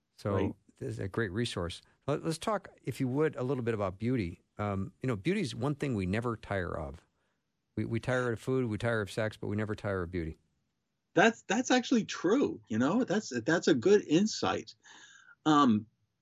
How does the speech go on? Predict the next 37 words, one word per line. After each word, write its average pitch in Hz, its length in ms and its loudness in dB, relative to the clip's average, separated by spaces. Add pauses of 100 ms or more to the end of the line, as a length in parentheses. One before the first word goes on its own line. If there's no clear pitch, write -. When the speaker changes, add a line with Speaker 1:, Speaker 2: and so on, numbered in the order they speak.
(1600)
Speaker 2:
I - 100 6
think 277 200 6
we 226 100 10
have 180 160 6
co-, - 160 -4
a 143 100 4
conflicted 156 560 2
relationship 110 680 0
to - 80 -8
beauty. 82 400 -8 (160)
What 170 180 6
you 190 100 4
say 214 180 6
is 156 160 6
right. 196 240 4
We're 127 140 2
never 165 340 2
tired 160 460 0 (380)
of 123 160 -2
it. 104 140 2 (460)
But, 143 180 6 (260)
but 175 180 4
in 175 120 4
the 151 80 4
back 240 280 2
of 226 120 4
our 160 120 4
minds, 120 580 2
we 143 120 2
have 170 200 2
this 139 260 4 (340)
idea 151 360 4
that 151 140 6
it's 127 140 4
a 113 60 2
luxury 113 640 0 (840)
and, 127 480 4